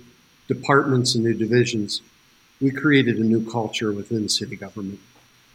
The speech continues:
Are there problems? Are there still things that we need to do?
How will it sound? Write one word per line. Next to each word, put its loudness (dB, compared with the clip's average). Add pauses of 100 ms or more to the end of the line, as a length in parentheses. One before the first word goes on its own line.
(240)
Are 6
there 6
problems? 2 (520)
Are 4
there 6
still 2 (160)
things 6
that 0
we 4
need 4
to -4
do? 2